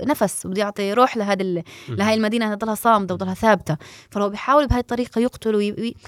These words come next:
Speaker 1: لكن لما واحد بيرجع بالتاريخ ل-، لورا، فما هو في ال-، في النكبة صار كمان مجازر زي هيك، وصار في أشياء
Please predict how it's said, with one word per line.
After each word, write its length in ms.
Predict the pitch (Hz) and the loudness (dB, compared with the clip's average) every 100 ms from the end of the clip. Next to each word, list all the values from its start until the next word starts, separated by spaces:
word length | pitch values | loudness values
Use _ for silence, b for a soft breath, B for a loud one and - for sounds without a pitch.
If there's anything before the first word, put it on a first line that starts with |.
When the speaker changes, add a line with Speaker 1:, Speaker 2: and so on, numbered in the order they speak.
| B - | B -8
Speaker 1:
لكن 180 | 233 | -4
لما 80 | 269 | -2
واحد 140 | 302 320 | 0 2
بيرجع 240 | 339 302 | 2 2
بالتاريخ 460 | 277 - 277 302 247 | -2 -2 -2 -2 -2
ل-، 200 | 240 240 | 0 2
لورا، 320 | 247 277 269 | 2 2 0
فما 260 | - 220 | -4 -6
هو 160 | 220 226 | -4 -4
في 120 | - | -4
ال-، 200 | 214 202 | -4 -2
في 80 | - | 0
النكبة 280 | 220 262 233 | 0 0 -4
صار 220 | - 247 | -4 -6
كمان 260 | - 277 285 | -4 -2 0
مجازر 360 | 240 233 214 | 0 0 -2
زي 120 | 214 214 | -6 -6
هيك، 160 | 214 | -6
وصار 180 | - - | -6 -8
في 180 | 196 220 | -6 -8
أشياء 240 | - - | -8 -8